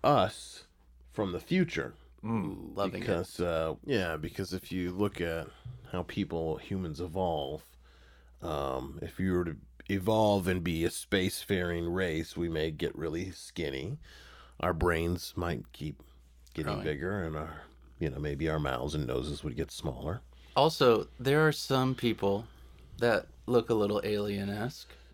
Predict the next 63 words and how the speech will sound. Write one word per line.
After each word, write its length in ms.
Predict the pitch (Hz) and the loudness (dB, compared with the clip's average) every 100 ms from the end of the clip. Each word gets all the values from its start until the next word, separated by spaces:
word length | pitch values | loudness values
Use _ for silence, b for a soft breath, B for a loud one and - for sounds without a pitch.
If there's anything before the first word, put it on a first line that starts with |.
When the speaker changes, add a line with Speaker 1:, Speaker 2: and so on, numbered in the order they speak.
| - | 0
Speaker 3:
And 140 | 113 113 | 6 10
Speaker 1:
Oh, 100 | 123 | 12
yeah? 360 | 120 131 214 233 | 12 10 8 4
Speaker 3:
Yeah, 180 | - - | -2 0
and 140 | 123 | 2
I 80 | 156 | 4
think 160 | 170 185 | 6 4
they're 100 | 185 | 4
pretty 240 | 165 170 | 4 2
attractive. 580 | 170 - 135 156 - - - - | 2 2 0 0 -8 -10 -20 0
They, 60 | - | 6
Speaker 1:
Okay. 100 | 113 143 | 8 8
Speaker 3:
they 60 | 190 | 6
Speaker 2:
Which 300 | 104 120 107 | 6 4 8
Speaker 3:
kinda 180 | 117 110 | 8 8
Speaker 2:
makes 140 | 110 | 8
sense, 400 | 98 143 151 117 | 6 8 8 6
because 560 | - 95 80 92 85 - 85 | 2 -2 2 2 0 -4 -2
how 140 | 95 | 2
are 40 | 101 | 2
we 120 | 95 | 4
gonna 180 | 92 87 | 2 2
get 220 | 90 107 | 0 -2
there? 280 | 78 69 - - - | -4 -8 -12 -20 -10
Speaker 3:
Like, 80 | 101 | -4
I'm 100 | 104 | 2
Speaker 2:
Unless 120 | 104 87 | 4 6
Speaker 3:
attracted 460 | 113 107 - 98 | 6 6 2 0
to 100 | 87 | 2
Speaker 2:
you 140 | 95 95 | 4 2
Speaker 3:
the 120 | 98 | 2
Speaker 2:
think 100 | 120 | 4
Speaker 3:
future. 320 | 120 113 - | 6 6 4
Speaker 1:
Yeah, 320 | 110 131 180 113 | 4 6 6 4
Speaker 3:
Yes. 80 | |
Speaker 1:
unless, 200 | 107 104 101 | 4 2 6
Speaker 2:
people 120 | 107 | 8
Speaker 1:
yeah. 160 | 160 101 | 8 8
Speaker 2:
are 140 | 95 | 8
attracted 520 | 92 - 92 90 87 | 6 2 0 0 -2
to 60 | 82 | -2
that 100 | 80 | 2
Speaker 3:
You 60 | 240 | 4
know 80 | |
what 80 | 240 | 4
I 20 | |
Speaker 2:
look. 80 | 226 | 4
Speaker 3:
mean? 100 | 202 - | 4 2
You 100 | 180 | -2
see 200 | - 180 | 2 4
this 120 | 165 | 4
person's 320 | - 151 147 | 6 4 4
like, 140 | 127 113 | 2 2
they're, 160 | 110 | 2
like, 160 | 98 98 | 2 -2
hot. 500 | - - 117 120 - - | -4 0 2 2 0 -4
There's, 120 | 131 | -2
like, 140 | 131 101 | 0 2
hot 240 | 113 113 | 2 2
models, 440 | 107 104 110 107 107 | 6 6 6 2 0
and 100 | 104 | 0
they're, 100 | 104 | 0
like, 240 | 101 101 | -2 -4